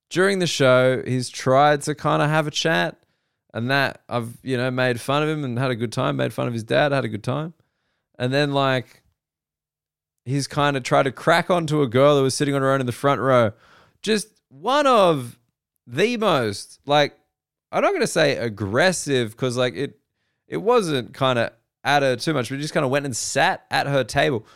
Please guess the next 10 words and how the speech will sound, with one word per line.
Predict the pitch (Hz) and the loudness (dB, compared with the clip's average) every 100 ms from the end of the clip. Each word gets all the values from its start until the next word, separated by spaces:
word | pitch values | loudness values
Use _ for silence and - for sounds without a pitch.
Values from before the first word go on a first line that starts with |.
| _ | _
One | - 196 | -2 0
of | |
the | 202 | 2
most | 170 113 110 | 0 -4 -4
blatant | 120 135 185 226 - 220 220 - - | -2 0 0 0 -2 -2 -4 -12 -8
pickup | - 170 180 156 | -4 0 0 -2
attempts | - 151 139 104 - | -2 0 0 -2 -2
I've | 123 123 | 0 0
ever | - 156 147 | 0 -2 -2
seen. | 123 135 139 113 | -4 -2 0 -2